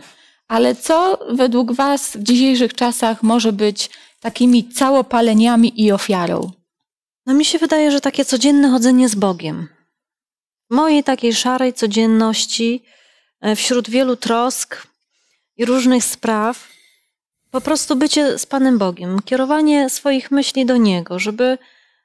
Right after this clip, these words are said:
Speaker 2: e, żeby Pan Bóg jednak czuł, że nie, nie zawsze, kiedy jest pięknie, ładnie w moim życiu, e, lub kiedy jest źle, tak, jest takie przysłowie jak trwoga, to do Boga. Ja bym chciała z Panem Bogiem tak chodzić zawsze, czy jest dobrze, czy jest źle.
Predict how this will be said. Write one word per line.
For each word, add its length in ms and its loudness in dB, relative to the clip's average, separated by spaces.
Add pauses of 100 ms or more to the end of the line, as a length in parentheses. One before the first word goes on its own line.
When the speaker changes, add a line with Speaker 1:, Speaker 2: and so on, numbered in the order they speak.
(180)
Speaker 2:
e, 120 -2
żeby 200 -2
Pan 240 0
Bóg 160 -2
jednak 380 -2
czuł, 300 -2
że 400 -2 (360)
nie, 520 2
nie 160 2
zawsze, 340 -2
kiedy 240 -4
jest 280 -2
pięknie, 420 -2
ładnie 340 -2
w 40 -10
moim 300 0
życiu, 480 -4 (480)
e, 580 -2
lub 220 -4
kiedy 280 -4
jest 220 0
źle, 340 0
tak, 280 -6
jest 120 -6
takie 200 -6
przysłowie 380 -6
jak 140 -6
trwoga, 380 -8
to 140 -10
do 120 -6
Boga. 400 -8 (520)
Ja 200 -2
bym 180 2
chciała 280 -2
z 80 -12
Panem 320 0
Bogiem 260 -2
tak 180 -8
chodzić 500 -8
zawsze, 420 -6
czy 180 -6
jest 400 -6
dobrze, 380 -4
czy 180 -2
jest 180 0
źle. 420 -2